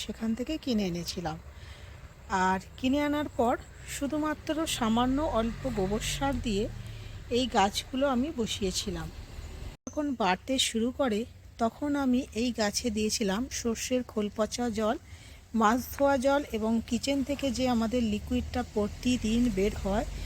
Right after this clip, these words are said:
যেমন ভাতের মাড়, চাল ধোয়া, ডাল ধোয়া জল, এই গাছগুলোতে আমি দিতে থেকেছি। আর খুব কম দিনের মধ্যেই কিন্তু এই কপি গাছে কপি ফলতে শুরু করে দিয়েছে। এর মধ্যে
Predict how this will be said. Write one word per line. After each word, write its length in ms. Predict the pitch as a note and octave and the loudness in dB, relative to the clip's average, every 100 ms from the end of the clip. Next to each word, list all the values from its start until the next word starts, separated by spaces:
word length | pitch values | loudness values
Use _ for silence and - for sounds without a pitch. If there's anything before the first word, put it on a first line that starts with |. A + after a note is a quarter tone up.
| - - A3+ | -6 0 4
যেমন 240 | C4 C4+ C4+ G#3+ | 6 6 4 2
ভাতের 380 | G#3+ - A#3+ A#3 G#3+ | 2 4 4 6 4
মাড়, 320 | G3+ G#3 A3+ - - - A#3+ | 4 2 0 -4 -14 -4 2
চাল 200 | G#3 G#3+ G#3+ | 4 2 0
ধোয়া, 220 | A3+ A#3 A3 | 0 2 2
ডাল 160 | F#3 F#3 G#3 | 0 0 0
ধোয়া 200 | G#3+ A3 A3+ G3+ | -2 -2 -2 0
জল, 180 | G#3 B3+ - - - - C#4+ | 0 -2 -6 -20 -20 -6 -2
এই 80 | C#4+ A3 | 2 2
গাছগুলোতে 540 | G3 - B3 A#3 A#3 B3 | 2 0 -4 -2 0 0
আমি 120 | A#3 D4 B3+ | 0 -2 -4
দিতে 200 | G#3+ G#3 | -2 -2
থেকেছি। 440 | A3 - G3 - E3+ - - - - - | -2 -6 -6 -6 -8 -10 -18 -20 -12 -2
আর 80 | F#3+ - - | -2 -2 -4
খুব 140 | D4+ - A#3 | -4 0 2
কম 140 | A#3 A#3+ | 4 4
দিনের 280 | B3+ C4+ C4 B3+ | 2 0 0 0
মধ্যেই 300 | B3 C4+ C4+ C4 | 0 -2 -2 0
কিন্তু 280 | G#3+ A3 D4+ - - - B3 | 0 0 -2 -4 -16 -6 -2
এই 80 | A#3 - | -2 0
কপি 260 | G3+ C4 A#3+ | 0 0 0
গাছে 280 | A#3 - E4+ - - - - - | 0 0 -4 -6 -14 -20 -12 -4
কপি 220 | A#3 C4+ - | -2 -2 -2
ফলতে 280 | B3+ B3 E4+ G4 | 0 0 0 0
শুরু 180 | - A3+ G#3 | 0 0 0
করে 160 | G#3+ F#3 | -2 0
দিয়েছে। 340 | F#3 F3 - E3+ | 0 -2 -4 -8
এর 360 | E3+ - - D#4 | -12 -16 -10 -4
মধ্যে 260 | C#4 G#3+ | -4 2